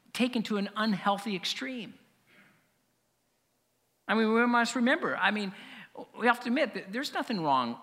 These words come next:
<clears throat> with desire. I mean, most of our desires are God-given. We all <laughs> have a desire to eat and to drink, to,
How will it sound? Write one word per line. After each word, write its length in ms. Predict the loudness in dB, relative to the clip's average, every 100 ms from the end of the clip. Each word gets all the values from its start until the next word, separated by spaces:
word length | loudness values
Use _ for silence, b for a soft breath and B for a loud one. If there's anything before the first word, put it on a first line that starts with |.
| -6
<clears throat> 260 | -4 -4
with 260 | -6 -8 -8
desire. 460 | -8 -2 0 2 0
I 60 |
mean, 180 | 0 0
most 320 | 2 0 -2
of 140 | -6 -2
our 140 | 2 2
desires 500 | 2 0 0 -2 -4
are 80 | -4
God-given. 680 | -2 -2 -2 -4 -4 -8 -10 -20 _ _ _ _ _ _ _ _ _ _ _ _ _ _ _
We 160 | -2 4
all 220 | 6 6
<laughs> 40 | 4
have 200 | 0 2
a 60 | -2
desire 400 | -2 2 2 2
to 100 | -4
eat 340 | -2 -2 -2 -8
and 120 | -18 B B B B B
to 120 | -4
drink, 580 | -2 -2 0 0 -2
to, 100 | -12